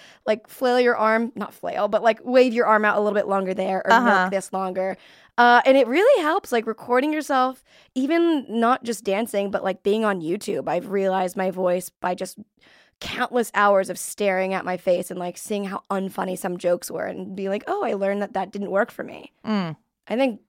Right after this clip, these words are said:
Speaker 1: recording and rewatching yourself is an incredible tool to learn how to dance.
Speaker 2: Or, or just, just keep flowing.
Speaker 1: Yeah.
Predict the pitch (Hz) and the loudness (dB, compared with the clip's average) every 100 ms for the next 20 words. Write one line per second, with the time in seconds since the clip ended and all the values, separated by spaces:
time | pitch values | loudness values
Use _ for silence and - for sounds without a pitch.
0 | _ 202 202 - 240 240 247 254 226 202 | _ -8 -8 0 4 6 4 2 0 -4
1 | 190 202 180 170 - 185 185 180 165 147 | -2 0 0 0 -4 -8 -6 -8 -8 -12
2 | 226 _ _ _ _ - 254 240 - - | -16 _ _ _ _ 0 0 0 -2 2
3 | 240 220 185 180 185 175 185 160 156 139 | 4 4 0 -4 -6 -6 -2 -4 -4 -6
4 | - - - - - - - 262 302 285 | -8 -10 -12 -16 -20 -8 4 6 6 4
5 | - _ _ _ _ _ 202 208 214 208 | -8 _ _ _ _ _ 4 6 4 -2
6 | 208 - - _ _ _ _ - - - | -4 -6 -16 _ _ _ _ -14 -12 -10
7 | 196 196 175 185 214 - - _ _ _ | -10 -6 2 4 4 0 -10 _ _ _
8 | _ _ 233 240 285 302 | _ _ -4 0 0 -2